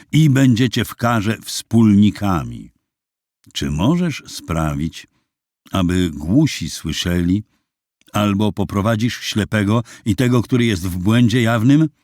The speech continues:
Nawet jeśli my cię zabierzemy, to i tak zemścimy się na nich, albo pokażemy ci to, co im obiecaliśmy.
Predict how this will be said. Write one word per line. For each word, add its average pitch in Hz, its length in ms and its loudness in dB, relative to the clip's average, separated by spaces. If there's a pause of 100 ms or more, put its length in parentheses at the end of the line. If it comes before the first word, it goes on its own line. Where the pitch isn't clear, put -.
(480)
Nawet 156 640 4
jeśli 117 360 2
my 135 160 6
cię 92 260 0
zabierzemy, 98 600 0 (280)
to 151 140 -2
i 127 100 2
tak - 500 -4
zemścimy 117 760 2
się 104 240 2
na 110 220 2
nich, 73 380 -8 (340)
albo 117 340 0
pokażemy 110 640 0
ci 101 200 -2
to, 127 300 0 (280)
co 113 160 -2 (100)
im 135 280 6
obiecaliśmy. 98 960 -2